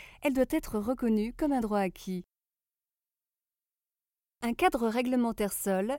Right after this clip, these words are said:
ne suffit pas pour assurer une participation significative,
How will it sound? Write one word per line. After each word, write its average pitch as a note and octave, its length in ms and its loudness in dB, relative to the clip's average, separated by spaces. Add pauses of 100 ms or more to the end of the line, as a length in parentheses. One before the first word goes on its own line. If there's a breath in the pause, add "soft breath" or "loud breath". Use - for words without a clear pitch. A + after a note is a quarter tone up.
ne A3 160 2
suffit A3 360 -4
pas C#4+ 140 0
pour G#3 220 -4
assurer G#3+ 400 -2
une G3 180 -2
participation G3+ 840 -4
significative, B3+ 920 -2